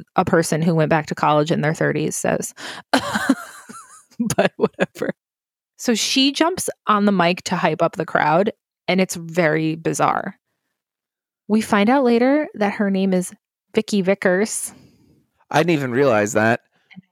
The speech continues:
Speaker 1: hate it.
Speaker 2: I hate it. I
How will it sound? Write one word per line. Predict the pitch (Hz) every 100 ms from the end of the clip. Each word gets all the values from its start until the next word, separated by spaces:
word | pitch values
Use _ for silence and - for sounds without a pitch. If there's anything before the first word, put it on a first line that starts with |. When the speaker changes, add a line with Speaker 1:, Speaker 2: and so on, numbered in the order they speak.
| _
Speaker 1:
hate | 190
it. | 185 180 - -
Speaker 2:
I |
hate | 127 143 139
it. | 120 - _ _ _ _
I | 127 127 147 147 143 131